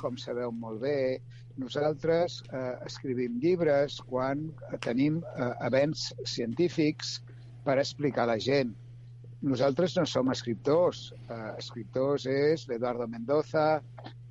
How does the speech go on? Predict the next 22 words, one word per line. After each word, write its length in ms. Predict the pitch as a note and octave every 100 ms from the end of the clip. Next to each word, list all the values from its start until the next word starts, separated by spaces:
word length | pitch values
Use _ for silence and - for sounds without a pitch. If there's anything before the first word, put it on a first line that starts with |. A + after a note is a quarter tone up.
| -
el, 420 | C#3 C3+ C3 B2+
eh, 720 | B2 A#2+ A#2+ A#2 A#2 A2+ A#2 A#2 A#2+
Luis 260 | B2 - -
Alcercas 880 | B2 A#2 - E3+ E3 D#3+ D#3+ D#3+ -
i 300 | C3 B2 B2
el 180 | A#2+ A#2+
Pàmies. 640 | D#3+ D#3 A2+ G2 - - - - - -
Però 600 | D#3 D3 C#3+ C#3 C3+ C3 B2+
l'Eduard 300 | B2+ D3 F3+
Estivill, 580 | - D#3 E3 F3+ F3
i 80 | D#3
en 80 | C3 B2+
aquest 180 | B2+
cas 240 | - C3 -
també 400 | B2+ A2 B2 D3+
la 120 | C#3+
Carla 260 | B2+ B2+ A#2+
Estivill, 480 | - B2+ D3 D#3+
som 260 | - C3+ B2
científics 840 | - G2+ B2 F3+ - D#3 F3+ - - - - - -
que 100 | -
divulguem 960 | D3 D3+ C3 B2 A#2 D#3+ D#3 C#3+ F3+